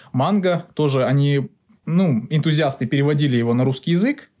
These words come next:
И, конечно же, все читали в, в электронных вариантах, потому что книжных вариантов, понятное дело, у нас в Казахстане на тот момент не было.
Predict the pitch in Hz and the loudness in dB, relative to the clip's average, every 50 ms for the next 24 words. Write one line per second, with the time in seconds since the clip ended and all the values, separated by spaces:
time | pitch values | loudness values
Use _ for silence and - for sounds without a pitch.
0 | _ - - 151 180 226 226 - 202 202 226 - - 190 165 156 156 147 - - | _ -6 -4 -2 -2 -2 -2 -2 0 0 0 0 0 0 0 0 0 0 0 -2
1 | 180 175 - - - 160 147 135 123 127 127 - 143 139 135 143 - 151 135 123 | -2 -2 -2 -2 0 0 0 0 0 -2 -2 -2 0 0 0 0 -2 0 0 0
2 | 113 - - 131 147 170 202 226 220 208 208 - 151 - 147 139 131 - - 131 | 0 0 -2 -2 0 0 0 0 0 -2 -2 -4 -2 0 0 2 0 0 -2 -4
3 | - - 180 180 165 135 123 - - 131 127 127 117 107 117 - - - 120 117 | -4 0 0 0 0 0 -2 -2 -2 0 0 0 0 -2 -4 -4 -2 -2 0 0
4 | 113 110 120 113 110 113 110 110 110 107 107 - 117 110 - 110 113 110 113 113 | 0 0 0 -2 0 0 0 0 0 0 -2 -2 -4 -4 -2 0 0 0 0 -2
5 | - - - - - - - - - 135 131 160 151 127 - 127 117 117 113 110 | -6 -12 -18 -18 -18 -18 -10 -4 -2 -2 0 0 -2 -2 -2 0 0 2 2 0
6 | 104 - - 107 110 120 131 147 165 170 196 214 226 247 240 240 | -2 -4 -6 -6 -2 0 0 0 0 0 0 0 0 -2 -4 -8